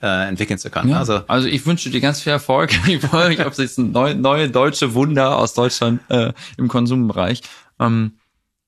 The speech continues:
Speaker 2: a-, aber ja, du hast total recht, ne? Es wäre total schön, wenn es irgendwie sowas aus Deutschland geben, äh, würde einfach. Ähm, und die, die guten Gründer sieht man ja auch, die kommen halt dann doch jetzt fast eher hierher und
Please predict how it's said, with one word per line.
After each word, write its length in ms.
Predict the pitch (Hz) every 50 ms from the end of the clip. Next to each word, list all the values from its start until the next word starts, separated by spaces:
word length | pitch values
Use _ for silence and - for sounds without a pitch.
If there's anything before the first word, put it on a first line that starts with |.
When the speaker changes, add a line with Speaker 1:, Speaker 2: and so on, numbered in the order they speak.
| _ _ - - - _ -
Speaker 2:
a-, 200 | 117 117 - -
aber 160 | 110 110 120
ja, 140 | 131 139 147
du 160 | 131 98 92
hast 180 | 92 95 - -
total 220 | - - 107 107
recht, 280 | 113 139 139 - - -
ne? 140 | 107 120 123
Es 80 | - -
wäre 80 | 120 104
total 260 | - 107 - 113 110
schön, 220 | - - - 123 123
wenn 160 | 117 113 107
es 200 | 101 - - - -
irgendwie 240 | - 113 110 104
sowas 220 | 101 107 107 107 -
aus 120 | - -
Deutschland 300 | - 104 110 - 104 101
geben, 380 | 104 123 120 98 90 92 117 - _
äh, 180 | - - 101 95
würde 300 | 92 107 123 123 101 -
einfach. 420 | - 80 90 - 92 92 90 - - -
Ähm, 340 | 101 101 92 92 92 92 92 - _ _ _ _ _ _
und 260 | - 104 95 92 - - _ -
die, 400 | - - 82 - 113 113 107 107
die 100 | - -
guten 280 | 104 107 117 117 - 113
Gründer 280 | 104 113 120 120 123 113
sieht 140 | 104 113
man 100 | - 120 117
ja 60 | 113
auch, 120 | 113 117
die 100 | 113 - 110
kommen 220 | - 123 120 120
halt 140 | 120 117 107
dann 120 | 117 113
doch 140 | 110 123 - -
jetzt 260 | 117 - - - -
fast 280 | - 120 113 - - -
eher 140 | 104 110 110
hierher 500 | 104 131 151 143 117 104 98 92 - 55
und 240 | 71 101 95 -